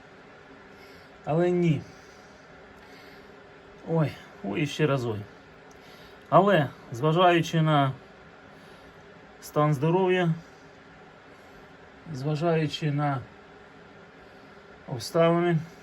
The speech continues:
такого чуда до мене більше приходить не буде. Хіба що комусь матрицю. Ніяких роликів додаткових, ніяких по чужим розмірам,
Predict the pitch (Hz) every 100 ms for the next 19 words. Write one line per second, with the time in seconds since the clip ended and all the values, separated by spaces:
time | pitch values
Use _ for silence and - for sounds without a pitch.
0 | - - - - - - - - - -
1 | - - - - - 123 160 156 147 170
2 | 156 131 139 147 131 131 143 - 123 120
3 | 135 117 120 113 104 101 107 - - -
4 | - - - - - - - - - -
5 | - - - - - - - 139 185 175
6 | - 160 139 - - 139 139 151 139 -
7 | - - - 143 143 - 117 - 107 -
8 | - - - - - - - - - -
9 | - - - - - - - - 151 160
10 | 151 147 - 185 175 170 165 156 156 151
11 | - 170 156 147 - - - - - -
12 | - - - - - - - - - 165
13 | 143 151 160 151 143 127 - - 139 -
14 | 135 143 147 151 139 135 123